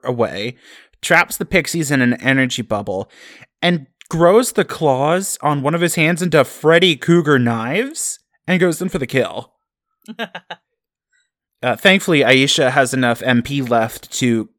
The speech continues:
Speaker 1: summon up a little bit of a shield, and, uh, the Phoenix is genuinely a little bit impressed that she can keep fighting when she's
Speaker 2: <laughs>
Speaker 1: this exhausted.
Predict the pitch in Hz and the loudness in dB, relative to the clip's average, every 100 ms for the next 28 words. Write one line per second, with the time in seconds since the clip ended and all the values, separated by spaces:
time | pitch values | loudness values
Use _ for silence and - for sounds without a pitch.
0 | _ - - 151 131 123 117 110 127 123 | _ -8 -2 0 2 0 0 0 2 2
1 | 107 123 104 - - 123 123 139 170 - | 2 0 0 -2 -2 0 2 0 -2 -12
2 | _ _ _ - _ _ _ _ _ - | _ _ _ -20 _ _ _ _ _ 0
3 | 143 135 131 127 - 120 117 117 123 - | 2 4 2 -2 -6 -4 -2 0 0 0
4 | 170 202 214 - 165 175 175 - - _ | 0 0 -2 -4 -2 -2 -4 -8 -10 _
5 | - 131 120 139 185 196 214 196 185 196 | -10 -4 0 2 0 -2 -4 -4 -4 -2
6 | 202 190 - 208 120 - 120 - 156 143 | -2 -2 0 0 0 -2 -2 -2 -4 -4
7 | 117 170 - - 143 151 113 110 110 113 | -2 -6 -8 0 2 2 -2 -4 -4 -4
8 | - 127 113 104 113 110 107 120 127 123 | -2 -2 -2 -4 -10 -14 0 0 2 -2
9 | 107 113 113 - - - | -2 -2 -2 -6 -12 -16